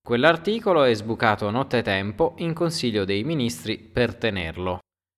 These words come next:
Per non sopprimerlo ci devono dare qualcosa in cambio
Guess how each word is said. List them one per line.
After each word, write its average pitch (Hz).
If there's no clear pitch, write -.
Per 120
non 156
sopprimerlo 110
ci -
devono 104
dare 110
qualcosa 143
in 113
cambio 87